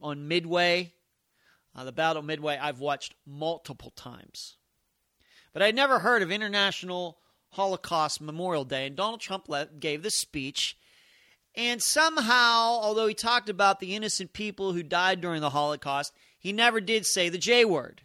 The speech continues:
and that would be Jews. And Jewish groups are up in arms over it,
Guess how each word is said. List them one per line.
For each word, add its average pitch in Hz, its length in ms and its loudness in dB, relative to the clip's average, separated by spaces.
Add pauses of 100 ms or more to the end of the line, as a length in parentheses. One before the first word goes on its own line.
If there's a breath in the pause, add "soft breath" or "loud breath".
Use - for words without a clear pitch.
and 139 120 -8
that 165 140 0
would 156 140 -4
be 180 100 -8
Jews. 170 640 -2 (1800 soft breath)
And 202 720 0
Jewish 247 340 -4
groups 214 540 0
are 165 300 0
up 185 200 -2
in 190 80 -4
arms 151 680 -4 (340)
over 120 300 -4
it, 120 160 -12